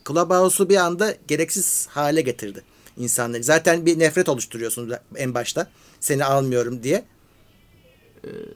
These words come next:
Speaker 2: bir şey denendi. Bilmiyorum amaçlarına ulaştılar mı?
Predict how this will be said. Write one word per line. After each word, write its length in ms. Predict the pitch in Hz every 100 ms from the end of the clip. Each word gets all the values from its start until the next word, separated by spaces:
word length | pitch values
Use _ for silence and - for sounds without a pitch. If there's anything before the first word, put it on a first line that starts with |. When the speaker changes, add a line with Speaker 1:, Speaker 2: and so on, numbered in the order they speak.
| - _ _ _ _ _ _ _ -
Speaker 2:
bir 80 | 311
şey 280 | - 311 269
denendi. 720 | 302 277 208 135 131 190 - -
Bilmiyorum 640 | 202 254 226 160 151 165
amaçlarına 640 | 156 160 156 - 143 143 156
ulaştılar 640 | 151 139 - - 143 139
mı? 280 | 113 104